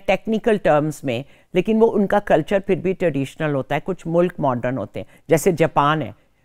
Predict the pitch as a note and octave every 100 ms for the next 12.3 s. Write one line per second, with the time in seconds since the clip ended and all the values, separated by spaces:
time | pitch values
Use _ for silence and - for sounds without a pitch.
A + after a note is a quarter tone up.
0 | _ - F#2+ - A#2 D3 F3 B3 A3 F#3+
1 | D#3+ F3+ E3 D#3 F3 D#3+ - F3 D#3+ E3
2 | D#3 - E3+ D#3+ B2 B2+ C#3+ C3+ A#2+ C#3
3 | G#2+ A2 A#2 G2 F2 - - _ _ _
4 | _ _ _ _ A3 - C#4 C#4 C#4 C#4+
5 | C4 - - G3+ B3 A#3 G#3 F#3+ F3+ -
6 | A#3+ A#3 A#3+ F#3+ D#3 G3+ G3 - A3 -
7 | D#3+ D#3+ A2+ G2+ - G2 A#2 _ _ _
8 | _ - E3+ F3 F#3+ - A3 F#3+ D3 -
9 | C#3+ B2+ C3 - _ _ _ _ _ F3+
10 | F3 E3+ F3 G3 - D#3+ C#3+ C#3+ - D3
11 | C3 B2+ - - C#3+ C#3 _ _ D#3 D#3
12 | C#3+ C#3 F3